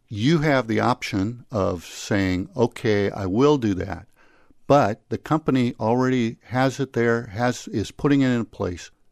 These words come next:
What they found is that, uh, eighty-five percent of the people who are told they're already in the program stick with it.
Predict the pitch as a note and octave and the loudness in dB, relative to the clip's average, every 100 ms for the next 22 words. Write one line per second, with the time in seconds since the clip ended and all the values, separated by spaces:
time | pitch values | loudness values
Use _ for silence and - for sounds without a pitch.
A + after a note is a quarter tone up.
0 | _ _ - A#2+ - B2 - D#3 F#3 C#3 | _ _ 0 0 2 -2 2 0 0 -2
1 | F#2+ F#2 G#2 - F#2+ G2 - _ _ - | -4 -6 -6 0 0 0 -6 _ _ -10
2 | G2 F#2 F#2 - C3 F3 F3 - C#3 C#3 | -8 -8 -10 -4 -2 -2 -6 -2 -2 -2
3 | C3+ - - C3+ A#2+ G#2 - F#2+ - G2 | -4 -8 -4 -2 0 -2 -2 -4 -2 -4
4 | - - G#2 F#2+ - - C#3+ C3 G#2+ G#2 | -4 -2 0 0 -2 0 2 2 0 2
5 | A#2 A2+ F#2+ G#2 A2 F#2+ - C#3+ G#2 F2 | 2 2 0 0 0 -2 -2 -2 -2 -8
6 | F2+ - - - - D3 - D3 D#3+ - | -10 -18 -20 -18 -4 -4 0 0 0 -10